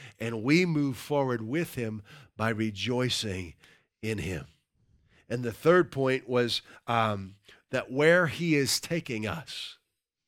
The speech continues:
where he's taking us is greater than what we've ever experienced.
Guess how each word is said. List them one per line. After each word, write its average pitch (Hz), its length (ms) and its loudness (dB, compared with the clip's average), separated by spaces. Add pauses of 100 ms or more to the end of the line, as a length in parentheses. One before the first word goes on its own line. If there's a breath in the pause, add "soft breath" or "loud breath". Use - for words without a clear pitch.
(800)
where 160 300 8
he's 156 320 2
taking 151 380 2
us 131 180 0
is 117 180 -2
greater 123 680 0 (260 loud breath)
than 123 220 -2
what 127 280 -2
we've 120 280 -4 (100)
ever 151 440 -4 (240 soft breath)
experienced. - 1000 -6